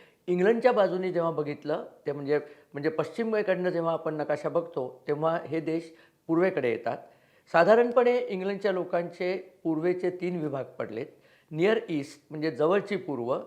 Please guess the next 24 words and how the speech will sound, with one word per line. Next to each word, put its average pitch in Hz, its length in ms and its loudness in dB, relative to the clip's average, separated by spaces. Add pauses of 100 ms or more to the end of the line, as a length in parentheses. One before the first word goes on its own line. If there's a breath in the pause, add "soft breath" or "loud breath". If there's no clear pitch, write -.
(140)
ते 160 80 0
म्हणजे 165 400 -2
इजिप्त 175 300 -6
वगैरे 139 280 0
देश 120 240 -4
असतात, 131 340 -6 (140)
इजिप्त, 131 280 -6
लेबनॉन 120 400 -2
वगैरे. 113 320 -4 (480 soft breath)
मध्य 196 280 6
पूर्व 160 420 2 (180)
म्हणजे 165 400 0 (160 loud breath)
त्याच्या 165 220 4
पुढचे 185 680 0
पूर्वेकडचे 131 580 -2
देश, - 380 -8
म्हणजे 143 240 -6
त्याच्यामध्ये 147 500 -2
संबंध 143 360 -4 (540 loud breath)
दुबई, 147 540 0 (460 soft breath)
कुवेत, 143 460 2 (380)
सौदी 139 220 2
अरेबिया, 131 560 2 (400 loud breath)
अबुधाबी, 127 840 -2